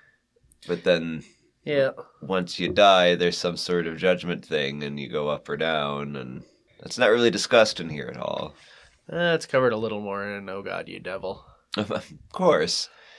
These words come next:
Speaker 1: Naturally.
Speaker 2: <laughs>
Speaker 1: As he's inside little children.
Speaker 2: Which, which I also loved. The second, the second movie was fine. "Oh God," book Two. It was fine. But this one and "Oh God, You Devil,"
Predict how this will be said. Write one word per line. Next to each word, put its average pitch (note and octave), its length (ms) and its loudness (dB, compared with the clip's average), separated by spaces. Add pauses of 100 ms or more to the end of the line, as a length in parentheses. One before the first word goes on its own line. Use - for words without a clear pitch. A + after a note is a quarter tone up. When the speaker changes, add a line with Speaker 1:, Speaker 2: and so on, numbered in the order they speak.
(280)
Speaker 1:
Naturally. C#2+ 640 -8 (240)
Speaker 2:
<laughs> - 500 -6
Speaker 1:
As F#2 160 2
he's G2 180 -2
inside F#2 600 4
little F#2 320 2
children. F2 760 -4
Speaker 2:
Which, A2+ 160 -10
which A2+ 240 -8
I G#2 100 -2
also F#2 380 -8
loved. F#2+ 380 -10 (580)
The B2 100 -8
second, A#2 320 -2
the G#2+ 100 -8
second F#2+ 300 -10
movie D#2 220 -16
was D2+ 200 -16
fine. D#2+ 300 -14
"Oh F2+ 100 -16
God," F2+ 280 -14
book - 200 -14
Two. F#2 300 -12 (1080)
It E3 40 -14
was C#3 120 -12
fine. F#2+ 420 -10 (180)
But F2+ 220 -16 (340)
this A2 200 -8
one A2 220 -8
and G2+ 120 -10
"Oh G2 100 -8
God, F#2+ 260 -10
You F#2+ 100 -12
Devil," F#2+ 400 -10